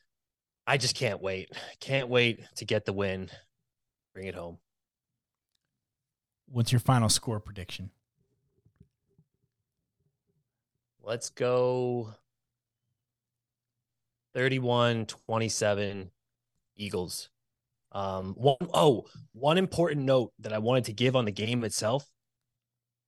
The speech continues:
Speaker 1: A little bit of a red flag on the Eagles. They have the fourth worst special teams in the N F L.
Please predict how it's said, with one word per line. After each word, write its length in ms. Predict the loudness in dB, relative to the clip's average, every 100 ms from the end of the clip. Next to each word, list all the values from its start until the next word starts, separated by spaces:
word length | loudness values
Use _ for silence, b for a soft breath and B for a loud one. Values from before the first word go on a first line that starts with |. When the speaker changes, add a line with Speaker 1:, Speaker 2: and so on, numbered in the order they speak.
| _ _ _ _ _ _ -6
Speaker 1:
A 40 |
little 200 | 0 4
bit 100 | 4
of 80 | 4
a 60 |
red 240 | 4 4 2
flag 360 | -2 0 2
on 120 | 2 -2
the 140 | -4
Eagles. 420 | -2 0 0 -2 -10 _ _ _ _ _ _ _
They 120 | -6
have 260 | -2 0 0
the 100 | -2
fourth 440 | -4 -4 -4 -4 -4
worst 340 | -2 -2 -2
special 360 | -6 -6 -4 -6
teams 520 | -6 -4 -4 -6 -8
in 160 | -10
the 220 | -6 -6 -4
N 140 | -6
F 180 | -6 -6
L. 440 | -6 -2 -2 -4